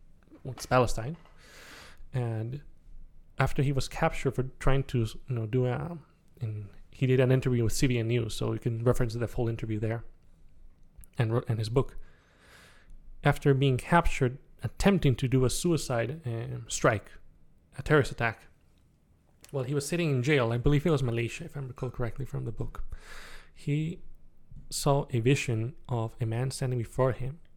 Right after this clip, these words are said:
and immediately he felt completely undone. Okay, so, okay, that's, so immediately you should say, "Okay."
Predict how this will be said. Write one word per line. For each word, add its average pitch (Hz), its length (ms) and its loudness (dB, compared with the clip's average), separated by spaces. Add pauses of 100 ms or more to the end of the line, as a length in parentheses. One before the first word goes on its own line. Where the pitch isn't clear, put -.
and 117 460 -4 (100)
immediately 131 640 2
he 107 120 -6
felt 127 500 2 (260)
completely 143 560 -4
undone. 113 440 -2 (1000)
Okay, 127 260 0
so, - 180 -2
okay, 123 220 0
that's, - 340 4 (440)
so 117 280 -6 (120)
immediately 139 440 8
you 135 120 4
should 143 100 0
say, 147 140 6
"Okay." 185 260 2